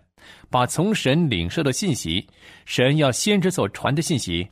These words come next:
传讲出来，让人明白和接受。这不是一项简单的任务啊，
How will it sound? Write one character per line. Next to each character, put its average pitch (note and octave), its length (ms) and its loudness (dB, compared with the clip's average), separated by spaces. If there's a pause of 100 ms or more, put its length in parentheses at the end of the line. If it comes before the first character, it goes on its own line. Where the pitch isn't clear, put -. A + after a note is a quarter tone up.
(120)
传 G2+ 320 0
讲 D2 180 -2
出 F2+ 120 -8
来， D2+ 240 -4 (180)
让 B2 180 0
人 F#2 300 -2 (140)
明 A#2 320 0
白 D#2 280 -2 (120)
和 - 160 -6
接 F2 180 -2
受。 E2 180 -6 (1500)
这 A#3+ 140 2
不 F#3 100 0
是 C#3 160 0
一 B2+ 80 0
项 F#2 500 0
简 F#2 240 0
单 G#2 140 0
的 F#2 80 0
任 F#2 160 -2
务 D2+ 120 -6
啊， C2 140 -6